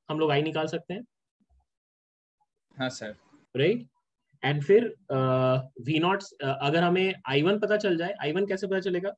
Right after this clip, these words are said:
Speaker 1: अगर किसी तरह से भी current division के formula से या फिर आप किसी तरह से भी potential difference across ये वाला R निकाल पाए, तो आपको आई वन मिल जाएगा, and फिर आप उससे subtract करके फिर आप I minus आई वन निकाल पाओगे।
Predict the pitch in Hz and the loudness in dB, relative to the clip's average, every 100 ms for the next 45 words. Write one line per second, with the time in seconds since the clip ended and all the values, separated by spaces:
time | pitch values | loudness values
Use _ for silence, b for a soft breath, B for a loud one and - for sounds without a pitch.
0 | _ b b b - 156 180 185 226 220 | _ b b b 2 4 4 2 2 2
1 | 214 214 208 180 175 185 170 165 190 190 | 4 4 2 0 0 2 2 2 2 0
2 | 190 160 165 175 175 175 160 147 165 160 | -2 -4 -2 -2 -2 -2 -2 -2 -2 0
3 | 156 147 151 180 180 170 180 175 160 139 | -2 -4 -6 -4 -2 -2 2 2 2 -2
4 | 143 175 165 - 170 165 160 156 160 151 | -2 -2 -4 -4 -6 -4 -4 -4 -2 0
5 | 165 165 139 147 165 156 156 - 127 - | 0 0 -2 -2 -2 -2 -2 -2 -6 -8
6 | b b b 156 147 170 - 135 156 175 | b b b 0 2 2 2 4 4 4
7 | 170 175 170 190 - - 143 147 190 175 | 4 2 0 -4 -8 -4 0 2 2 2
8 | 170 180 170 151 147 147 139 147 147 226 | 0 -4 -6 -2 -2 0 -2 -4 -2 -2
9 | 349 - 123 135 - 139 135 135 143 120 | -4 -6 -4 -4 -2 0 2 2 0 -2
10 | 139 123 101 - 87 - | -2 -2 -4 -6 -10 -12